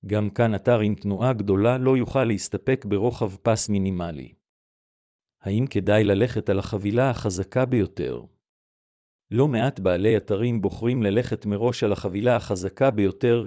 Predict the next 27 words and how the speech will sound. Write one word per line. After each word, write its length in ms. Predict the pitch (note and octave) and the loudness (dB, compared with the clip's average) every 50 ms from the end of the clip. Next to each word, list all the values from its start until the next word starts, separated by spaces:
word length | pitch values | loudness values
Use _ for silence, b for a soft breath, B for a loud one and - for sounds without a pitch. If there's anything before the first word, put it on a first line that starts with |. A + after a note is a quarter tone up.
| A2+ | -6
כדי 260 | - G#2+ F#2+ G#2+ G#2 | -8 -4 -2 0 0
לא 180 | G2+ A#2 C3 C3+ | 2 2 2 4
להגיע 400 | A2+ G2+ G2+ F#2+ F#2+ A2+ B2 A#2+ | 4 2 2 0 0 0 0 2
למצב 500 | G#2 G2+ G2+ G2+ F2+ - - A#2+ A2+ G#2 | 0 0 -2 -4 -4 -2 0 0 0 0
שבו 340 | - - G#2+ G2 G#2 G#2 G2 | -2 -4 -2 2 4 4 4
האתר 340 | F#2+ F#2 - C#3 B2+ A#2 A2 | 2 0 2 2 2 2 2
שלהם 480 | - - G2+ F2+ G2 G2+ G2+ G#2 A2 - | -2 -2 -2 -2 -2 -2 -2 -4 -8 -8
עובד 380 | - A2+ F#2 F#2+ A#2 B2+ A#2 G#2+ | -8 -6 -4 -2 -2 -2 0 0
לאט 320 | G#2 A2 G#2 G2+ - - | 0 0 0 -2 -2 -2
מדי. 540 | G#2+ G#2 G2 G2+ G2 D#2+ C#2 C2 B1 A#1+ - _ _ _ _ _ _ _ _ _ _ _ _ _ _ _ _ _ _ _ _ - | -4 -2 -2 -2 -4 -6 -6 -8 -10 -14 -18 _ _ _ _ _ _ _ _ _ _ _ _ _ _ _ _ _ _ _ _ -8
הבחירה 440 | G2+ F#2 F#2+ - A2 G#2 A2+ E3 | -6 -6 -6 -6 -4 -2 0 2
הזו 260 | D#3+ C3 G2+ A2 A2+ A2 | 2 2 2 2 2 2
מובנת, 640 | A2 G#2 F2 F2 G#2 G#2 F#2 E2 B1+ - - _ _ _ _ _ _ _ _ | 2 0 -2 0 0 -2 -2 -2 -8 -14 -18 _ _ _ _ _ _ _ _
אולם 320 | - G2 G2+ A2 A2+ A#2 A2 | -4 -2 0 0 2 0 0
בתור 360 | G#2 - - C3 B2+ A#2 A2 | -2 0 2 2 2 4 2
אנשי 280 | G2+ G2 - - A#2+ | 0 0 0 0 0
מקצוע 480 | G#2 G2+ F2 - - - C#3 B2+ A#2 A2+ | 2 0 -2 -4 -4 0 2 2 4 2
אנחנו 300 | G2+ - - - A#2+ G#2 | 0 -2 -2 -2 -2 -2
יכולים 420 | G2 F#2+ - - A#2 B2+ C3 C3+ | -2 -2 -2 -2 -2 0 0 0
להגיד 380 | G#2 G2 G2+ G2 F#2+ A#2+ C3+ C3 | 0 0 0 0 -2 -2 -4 -2
לכם 340 | A2+ G#2 - - C#3+ C3 C3 | -4 -4 -2 -2 -2 -2 -2
שאין 320 | - - A2 B2+ C#3+ C3+ | -2 -4 -2 -2 -2 -4
סיבה 420 | - - A2+ G2+ F#2+ A#2+ B2+ C#3 C#3 | -4 -4 -4 0 2 2 2 2 2
אמיתית 420 | A2+ A2 G#2 - C#3 D3+ - - | 0 -2 -2 -4 -4 -6 -2 0
לעשות 420 | B2+ A2 G2+ - - G2 F2+ - | 0 0 0 0 -2 -4 -4 -4
את 100 | F2+ D#2+ | -8 -10
זה. 160 | E2 E2 B1+ | -10 -12 -14